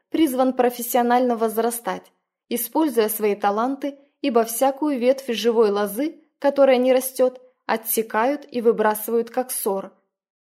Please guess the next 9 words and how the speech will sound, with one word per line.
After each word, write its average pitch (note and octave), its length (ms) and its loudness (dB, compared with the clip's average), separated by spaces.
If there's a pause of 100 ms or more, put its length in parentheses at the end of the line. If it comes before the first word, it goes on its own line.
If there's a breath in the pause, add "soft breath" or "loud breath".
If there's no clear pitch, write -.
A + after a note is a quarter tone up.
(320)
Каким C#4+ 320 0
же D#4+ 120 -2
тогда D4+ 280 0
должно C#4 340 4
быть C4 160 -2
образование B3+ 640 2
в B3+ 60 0
наших B3 320 -2
школах? - 680 -2